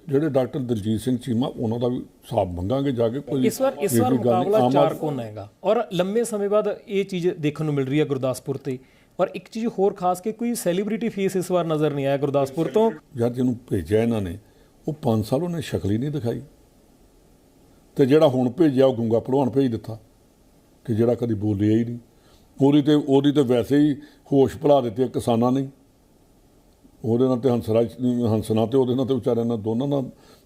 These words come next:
Speaker 1: ਜੁਗੋਬਾਰੀ ਹੋ ਰਹੀ ਆ। ਤੋ ਇਹ ਪੰਜਾਬ ਉਹ ਸਟੇਟ ਆ, ਅਹ, ਬੜੀ ਹੈਰਾਨਗੀ ਦੀ ਗੱਲ ਆ ਕਿ ਪ੍ਰਧਾਨ ਮੰਤਰੀ ਬੜਾ ਇੰਟੈਲੀਜੈਂਟ ਆ।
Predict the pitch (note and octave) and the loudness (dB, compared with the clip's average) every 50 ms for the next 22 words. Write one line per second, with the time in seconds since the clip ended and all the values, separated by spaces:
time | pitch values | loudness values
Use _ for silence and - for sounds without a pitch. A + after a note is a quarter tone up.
0 | _ B2+ A#2+ A2+ A#2 G#2+ A#2+ B2 B2 C3 C#3 D3 D#3 D3+ D3 D3 C3 A#2+ G#2+ G#2+ | _ -2 0 0 2 2 2 2 4 4 4 4 4 2 2 2 0 -2 -4 -6
1 | A#2 A2+ - _ _ _ _ _ _ _ _ _ _ _ _ _ _ _ _ _ | -10 -14 -16 _ _ _ _ _ _ _ _ _ _ _ _ _ _ _ _ _
2 | _ _ _ _ _ - - D#3+ F#3+ - - - - - D#3 D3 D3 - - A#2+ | _ _ _ _ _ -6 -4 -4 -2 -4 -4 -4 -2 -2 0 0 0 0 0 0
3 | A2+ A2 G#2 G#2+ G#2 G#2+ A2+ A#2+ A#2+ - - - - B2+ B2+ C#3 D3 - - - | 2 2 2 4 4 4 4 2 0 -4 -12 -8 -6 -4 -2 -2 -4 -6 -8 -6
4 | - G2+ G2+ G2 F2 F#2+ - G2+ F#2+ F#2 F#2 - - - - _ _ _ _ _ | -2 -2 -2 -2 -2 -4 -4 -4 -2 -2 -2 -4 -6 -8 -14 _ _ _ _ _
5 | _ _ _ - A#2 G#2+ G#2+ G#2 G#2+ A2 - G#2+ F#2 G#2 A2 A#2 G#2 G2+ G2 G2+ | _ _ _ -4 0 2 2 2 2 2 0 -2 -2 0 0 2 2 0 0 -2
6 | G2 F#2+ F#2+ A2+ B2 C3+ A#2 A#2 G#2+ G#2 G#2 G2+ G#2+ B2 - - _ _ _ _ | -2 -2 -2 -2 -2 0 0 0 0 2 0 -2 -4 -4 -10 -18 _ _ _ _
7 | _ _ _ _ _ _ _ - A#2 A2 A2 A2 A2 A2+ A2+ B2 - - _ _ | _ _ _ _ _ _ _ -2 0 2 2 2 2 0 -2 -4 -8 -12 _ _
8 | - - - - - A#2+ A2 A2 G#2+ G#2 G2 G2+ F#2 - - A#2 G2+ G#2+ G#2 G#2 | -14 -14 -6 -4 -2 0 0 0 0 -2 -2 -6 -6 -8 -8 -6 -2 -2 -2 -2
9 | G2+ F#2+ - G#2+ F#2+ F2+ G2+ G#2 A2 C#3 C#3 | -2 -4 -6 -8 -8 -8 -8 -10 -10 -12 -16